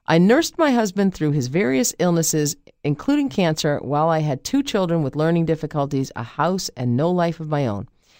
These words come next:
He got well, started partying while I was exhausted. Men are babies. Wah! Why can't I have sex?" men say. "I should want sex after he flirts with every breathing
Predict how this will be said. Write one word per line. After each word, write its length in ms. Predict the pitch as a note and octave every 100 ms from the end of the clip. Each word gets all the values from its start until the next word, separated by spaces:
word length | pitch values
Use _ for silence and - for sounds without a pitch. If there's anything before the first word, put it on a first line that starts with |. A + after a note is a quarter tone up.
| _ _
He 140 | - C4+
got 200 | D#4 G#3+
well, 280 | F#3+ F3+
started 380 | F3 - D#3+ D3+
partying 520 | - F#3+ G3+ E3+ C3
while 220 | B2+ C3 G2+
I 160 | C#3+
was 160 | D#3+ D3
exhausted. 640 | B2 B2 A#2+ - - E2 _ _ _ _ _
Men 180 | F3 A#3
are 100 | A#3
babies. 600 | - E3+ D#3 G2+ D#2 - _ _
Wah! 420 | C4 D4 C4+ F#3 C#3+ -
Why 240 | F3+ C4+
can't 260 | C#4 C4 A#3
I 80 | A3
have 220 | G#3+ F3+
sex?" 420 | - A#3 D#3 -
men 240 | D#3 C#3
say. 360 | C#3+ C#3+ B2+ B2 _ _ _ -
"I 160 | C4+
should 160 | C4+ A#3+
want 220 | A3 G3+
sex 340 | - G#3+ G3
after 300 | G#3 G3 F3+
he 160 | F#3 F#3+
flirts 400 | - A3 G#3+ F3+
with 120 | E3+
every 320 | - G3+ G#3+ G3
breathing 760 | F3 G3+ G3 F#3 F#3 F3